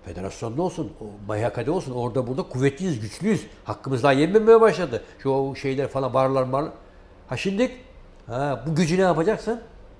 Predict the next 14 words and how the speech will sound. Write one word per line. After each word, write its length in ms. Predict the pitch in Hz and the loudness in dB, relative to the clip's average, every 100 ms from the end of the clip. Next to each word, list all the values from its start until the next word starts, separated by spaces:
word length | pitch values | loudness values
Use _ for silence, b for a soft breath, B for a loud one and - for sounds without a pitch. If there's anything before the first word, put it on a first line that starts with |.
| - - - - - - | -20 -20 -20 -20 -20 -16
Ya, 160 | 104 - - | -14 -14 -14
ha, 120 | 117 - | -14 -6
onun 120 | 151 196 | -4 -4
için 180 | 170 | -4
ne 120 | 170 175 | -4 -2
diyoruz 280 | 170 143 | -2 -2
biz? 160 | 208 214 - B B B 117 | -6 -12 -18 B B B -20
Arkadaşlar, 540 | 101 156 175 - 98 - - - - - - - - - - | -14 -12 -12 -12 -20 -20 -20 -20 -20 -20 -20 -20 -20 -20 -18
Trabzonspor'un 680 | 107 113 113 135 - 127 101 | -8 -8 -6 -8 -8 -10 -8
gücünü 440 | 117 135 156 208 202 - | -8 -2 -2 -2 -6 -16
kendi 260 | - 113 120 | -14 -12 -12
gücünü 200 | 123 110 | -12 -14
sayma, 360 | - 160 147 | -10 -10 -10
çalış. 500 | - 190 240 - - | -4 0 0 -2 -10